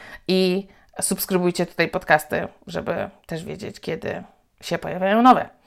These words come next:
Także cześć i czołem, trzymajcie się i do usłyszenia niedługo. I dzięki, że spędziliście ze mną te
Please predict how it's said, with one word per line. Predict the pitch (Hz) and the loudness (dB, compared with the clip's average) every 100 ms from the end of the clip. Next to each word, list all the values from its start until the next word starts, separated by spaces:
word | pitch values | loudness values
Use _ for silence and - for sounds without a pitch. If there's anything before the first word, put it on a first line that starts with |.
| - - - - - - | -20 -20 -20 -20 -16 8
Także | 202 190 180 190 185 180 180 - _ _ _ _ _ _ _ _ - - _ | 10 10 8 10 12 12 8 2 _ _ _ _ _ _ _ _ -14 -14 _
cześć | - 269 - | 6 6 4
i | 190 | 8
czołem, | 277 269 277 277 269 254 - | 12 12 12 10 6 0 -12
trzymajcie | - - 220 226 226 226 | -4 6 10 10 10 2
się | 220 214 196 190 - _ _ _ _ _ _ - | 8 10 10 10 2 _ _ _ _ _ _ -2
i | 330 | 4
do | 311 | 4
usłyszenia | 311 302 320 330 330 | 2 0 0 2 2
niedługo. | 349 381 254 - - _ _ _ _ - - - - | 0 0 -2 -4 -8 _ _ _ _ -20 -20 -14 -4
I | 180 | 2
dzięki, | 233 254 262 262 | 8 8 8 4
że | 214 | 4
spędziliście | 185 - 190 196 202 233 - 196 | 4 2 0 2 2 2 4 6
ze | 185 190 | 8 8
mną | 185 185 185 185 185 - - - | 10 12 12 10 6 -18 -20 6
te | 185 175 170 170 | 12 12 12 12